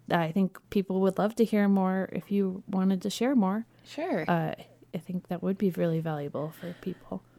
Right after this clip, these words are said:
Speaker 2: I had a really good conversation that I recorded, but I think the audio is just awful, um,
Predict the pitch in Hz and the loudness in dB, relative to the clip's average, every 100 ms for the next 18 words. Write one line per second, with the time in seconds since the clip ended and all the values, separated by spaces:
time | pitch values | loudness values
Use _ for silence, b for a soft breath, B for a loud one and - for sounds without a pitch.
0 | _ 208 233 381 381 320 320 294 262 247 | _ 4 8 8 10 8 8 6 6 6
1 | 240 - 214 214 214 202 - 185 180 - | 6 6 4 6 4 2 6 6 6 2
2 | - 185 190 190 - 247 233 233 185 185 | 2 6 8 6 6 6 8 6 6 4
3 | - 180 - 233 208 - 190 190 165 147 | 4 0 2 0 4 6 6 6 4 2
4 | - 208 202 185 - 165 - 147 143 - | 2 8 8 8 6 6 6 2 2 2
5 | 175 165 | 8 8